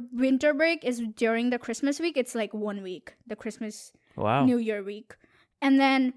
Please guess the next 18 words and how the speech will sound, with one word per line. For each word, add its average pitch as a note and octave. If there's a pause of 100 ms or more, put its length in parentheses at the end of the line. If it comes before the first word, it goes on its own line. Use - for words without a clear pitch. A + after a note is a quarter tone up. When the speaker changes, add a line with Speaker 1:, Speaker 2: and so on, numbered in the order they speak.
(480)
Speaker 1:
during C4+ (100)
the B3+
Navratri, C4
we A#3+
get A3+
two B3+
weeks G#3+
off. F#3+ (180)
Speaker 2:
Right. G2+ (140)
Speaker 1:
Um, A3 (760)
I C4+
think F4
it's F#4
two G4
weeks G4+
or F4+
tee F4+
weeks, F#4